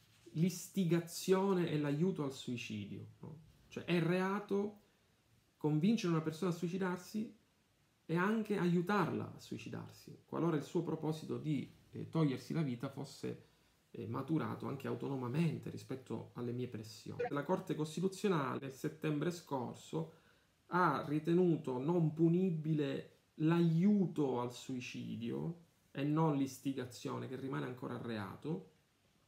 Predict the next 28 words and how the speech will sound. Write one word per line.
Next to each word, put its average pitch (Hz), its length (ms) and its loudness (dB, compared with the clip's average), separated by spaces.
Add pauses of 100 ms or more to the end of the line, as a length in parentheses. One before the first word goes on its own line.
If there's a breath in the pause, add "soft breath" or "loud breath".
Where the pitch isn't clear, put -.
(600 soft breath)
e 120 440 -2
in 143 160 -2
seguito 165 320 2
al 147 100 2
caso 156 260 -2
Cappato, 110 640 -8
al - 180 -6
caso, 127 420 -4
mm, 113 420 -6 (520)
di 131 160 -6
J 127 180 -2
Fabo, 113 640 -8
no? 123 360 -12
Eh, - 760 -10
Cappato, 127 580 -4
il 127 120 0
leader 123 680 -2
del 127 380 -4
Partito 139 300 -4
Radicale 139 440 0
che 135 120 -4
ha - 20 -2
aiutato 135 480 0
a 135 60 0
morire 147 380 4
in 147 100 4
Svizzera 139 400 0
questo, 135 640 -2